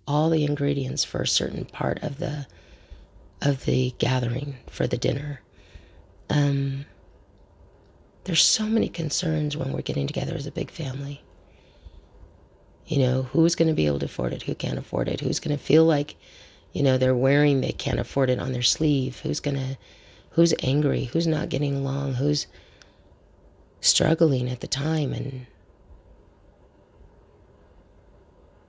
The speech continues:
who's still feeling the throes of the pandemic, for example?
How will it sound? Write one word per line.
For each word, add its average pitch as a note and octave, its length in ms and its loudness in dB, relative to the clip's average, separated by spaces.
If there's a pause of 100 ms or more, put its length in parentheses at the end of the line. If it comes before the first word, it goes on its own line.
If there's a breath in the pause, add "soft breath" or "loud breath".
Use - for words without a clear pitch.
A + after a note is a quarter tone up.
(300)
who's D#3+ 240 4
still D#3+ 340 6
feeling D3 760 0 (160)
the C#3+ 140 0
throes D3 340 2
of D3+ 80 0
the C#3+ 80 0
pandemic, C#3+ 720 0
for - 160 -4
example? C3 560 -6